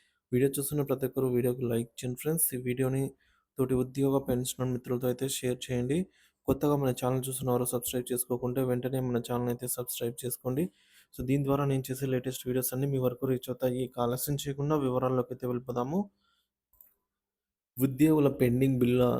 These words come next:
విడుదలపై టీజీఓ ప్రతినిధుల విజ్ఞప్తి అండి. ఈ మేరకు ఉద్యోగుల సమస్యలను పరిష్కరించడంలో కీలకమైన పెండింగ్ బిల్లుల విడుదలకు దృష్టి సాధించాల్సిందిగా తెలంగాణ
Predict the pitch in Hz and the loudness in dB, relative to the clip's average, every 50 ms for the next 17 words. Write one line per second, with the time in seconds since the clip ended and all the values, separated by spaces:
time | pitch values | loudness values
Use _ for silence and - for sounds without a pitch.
0 | - - - - - - 123 120 117 117 120 120 120 117 - 127 120 117 131 120 | -2 -4 -6 -10 -10 -2 0 2 4 6 6 4 4 2 4 2 2 2 0 -2
1 | - - - _ _ _ _ _ - 139 143 135 143 151 143 139 127 120 - 120 | -8 -14 -20 _ _ _ _ _ 2 2 4 6 6 6 8 6 6 6 6 4
2 | - 120 127 123 120 120 123 120 123 120 120 120 123 120 - - 120 113 120 135 | 4 4 4 4 4 6 6 4 4 2 2 2 0 0 2 0 0 2 2 2
3 | 135 131 120 113 - 127 - - 165 190 208 - _ _ _ _ _ _ _ _ | 2 4 4 4 4 2 2 2 2 2 2 0 _ _ _ _ _ _ _ _
4 | _ _ _ - _ - 127 123 117 123 139 139 135 135 131 131 131 - 123 117 | _ _ _ -20 _ 2 4 4 4 6 6 6 6 8 6 4 4 2 2 2
5 | 120 120 - - 123 123 123 123 123 123 135 139 - 127 120 120 120 - - 120 | 2 2 2 0 2 2 2 0 0 -4 -6 -2 0 2 2 2 0 0 2 2
6 | 120 120 120 - - 127 120 123 120 123 120 120 - 127 123 123 123 - 127 127 | 2 2 0 -2 -2 0 0 4 4 4 2 4 2 2 2 2 2 2 2 0
7 | 127 127 123 120 - - - 120 117 120 120 127 127 127 120 117 123 113 117 120 | 2 2 0 -2 -4 -2 2 2 2 4 2 0 0 -2 2 2 4 6 6 6
8 | 123 123 120 120 117 120 120 117 120 117 - 127 127 123 - 131 123 123 120 - | 6 6 4 2 2 2 2 2 2 0 0 -2 -2 -2 -2 -4 -4 -4 -4 -4
9 | - 135 127 117 - 127 120 117 120 120 120 - 123 120 120 - - 123 120 120 | -2 -2 -2 0 2 2 2 2 2 0 -2 -2 -2 -2 0 -2 -4 -4 -4 -2
10 | 120 120 117 120 - - 127 127 127 131 131 127 131 127 | -2 -2 -2 -2 -4 -2 -2 0 0 2 2 2 2 2